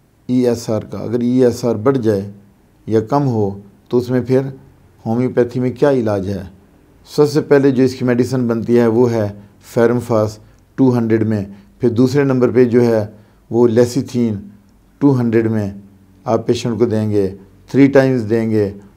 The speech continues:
और खाना खाने से एक घंटा पहले देंगे। उसके बाद काली म्यूर है एक मेडिसिन, टू हंड्रेड पोटेंसी में देंगे।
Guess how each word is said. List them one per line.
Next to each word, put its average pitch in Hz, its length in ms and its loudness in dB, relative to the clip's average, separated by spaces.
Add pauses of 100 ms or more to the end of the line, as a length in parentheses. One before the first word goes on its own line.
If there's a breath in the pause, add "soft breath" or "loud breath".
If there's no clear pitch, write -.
और 117 140 -2
खाना 123 280 -2
खाने 127 300 -2
से 156 280 -4 (280 soft breath)
एक 120 180 4
घंटा 117 260 2
पहले 123 260 4
देंगे। 98 420 -4 (320 soft breath)
उसके 120 260 0
बाद 113 360 4 (420 soft breath)
काली 127 260 4
म्यूर 139 320 4
है 95 240 2 (580)
एक 113 160 -2
मेडिसिन, 110 460 -4 (360)
टू 143 100 6
हंड्रेड 127 360 2
पोटेंसी 123 340 -4
में 123 160 -2
देंगे। 110 380 -2